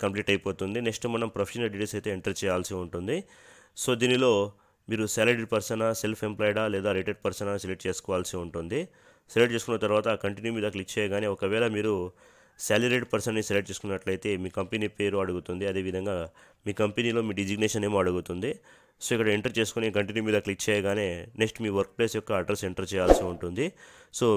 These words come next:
మీ వర్క్ ప్లేస్ యొక్క అడ్రస్ ఇక్కడ ఫుల్గా ఎంటర్ చేయాల్సి ఉంటుంది. అడ్రస్ లైన్ వన్, అదేవిధంగా సిటీ, పిన్ కోడ్, స్టేట్ అవన్నీ ఎంటర్ చేయాల్సి ఉంటుంది. So ఇవన్నీ ఎంటర్ చేసి continue, continue to step three మీద క్లిక్ చేసుకోగానే నెక్స్ట్ మనకు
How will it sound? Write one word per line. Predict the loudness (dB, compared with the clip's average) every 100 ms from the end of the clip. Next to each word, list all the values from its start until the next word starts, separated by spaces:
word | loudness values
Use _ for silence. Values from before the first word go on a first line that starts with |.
| 4
మీ | 4
వర్క్ | 4 4
ప్లేస్ | 4 4
యొక్క | 4 6
అడ్రస్ | 6 0 2
ఇక్కడ | 4 4 4
ఫుల్గా | 0 4 4
ఎంటర్ | 4 0 0
చేయాల్సి | 0 0 -2 -6
ఉంటుంది. | -6 -2 -2
అడ్రస్ | 0 -2 -2 -4
లైన్ | -2
వన్, | -2 -2
అదేవిధంగా | -2 -4 -4 -4 -4 -6 _ -20 -20 -18 -8
సిటీ, | -6 -2 -2 -2
పిన్ | -6 -2 2
కోడ్, | 2 2 0
స్టేట్ | 2 4 4 4 0
అవన్నీ | -2 -4 0 0
ఎంటర్ | 0 -2
చేయాల్సి | 2 2 0 -4
ఉంటుంది. | -2 -2 0 -2 -4 -20 -20 _
So | 2
ఇవన్నీ | 4 6 6
ఎంటర్ | 4 2 0
చేసి | 2 0 2
continue, | 0 0 -2 -2 -4 -6 0
continue | 2 4 2 2
to | 0 0
step | 0 0
three | 0 2
మీద | 0 0
క్లిక్ | -4 -4
చేసుకోగానే | -2 -2 0 0 0 -2 -8 -20 -20 -2
నెక్స్ట్ | 0 2 6
మనకు | 6 6 2